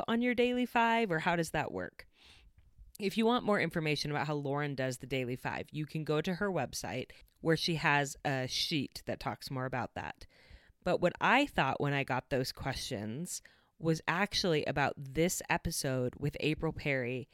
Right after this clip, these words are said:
that aired almost a year ago, where she talks about a step-by-step process for getting out of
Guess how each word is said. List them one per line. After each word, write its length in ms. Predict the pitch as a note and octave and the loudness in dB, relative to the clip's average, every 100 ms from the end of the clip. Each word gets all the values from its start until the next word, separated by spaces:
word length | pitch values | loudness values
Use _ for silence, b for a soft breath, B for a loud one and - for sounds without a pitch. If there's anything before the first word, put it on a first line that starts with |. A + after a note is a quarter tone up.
| B B B | B B B
that 280 | E3 D#3+ - - | 0 0 0 2
aired 340 | F3 F#3+ F#3+ | 4 4 2
almost 440 | - E3 D#3 - | 0 0 0 -2
a 40 | D3 | -4
year 320 | C#3 D#3 D3+ | -2 0 0
ago, 340 | C#3 A2+ G#2 | 0 0 -2
where 200 | D#2+ D3 | -2 -2
she 240 | C#3+ - G#3 | 0 0 0
talks 360 | G#3 F#3 - | 2 0 0
about 300 | C3 C3+ B2+ - | -2 2 0 0
a 40 | |
step-by-step 840 | - - F3+ - F3 F3 - D3 - | -6 -2 2 2 2 0 0 -2 0
process 480 | - B2+ - B2 - | 0 -2 -2 -4 -4
for 140 | C3+ | -4
getting 300 | B2+ B2 A2+ | -2 -2 -2
out 140 | E2+ | -4
of 100 | A#2 | -6